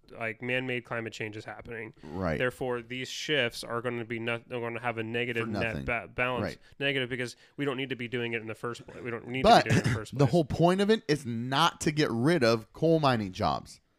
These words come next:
Speaker 2: That's my point.
Speaker 1: What do you mean?
Speaker 2: Okay, the point of trying to go green and, and have clean energy the point of it is this idea that the planet is dying and being destroyed, and we're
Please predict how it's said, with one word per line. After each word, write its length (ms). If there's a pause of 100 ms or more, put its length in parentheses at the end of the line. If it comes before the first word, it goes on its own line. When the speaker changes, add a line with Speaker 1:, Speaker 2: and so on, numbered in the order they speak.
(100)
Speaker 2:
That's 280
my 140
point. 360 (1500)
Speaker 1:
What 100
do 60
you 60
mean? 180 (160)
Speaker 2:
Okay, 200
the 100
point 420
of 180
trying 480
to 200
go 300
green 380
and, 300 (200)
and 260
have 280
clean 440
energy 680 (500)
the 160
point 420
of 140
it 220 (240)
is 380 (160)
this 280
idea 520
that 380
the 100
planet 460
is 180
dying 400
and 100
being 220
destroyed, 480
and 140
we're 240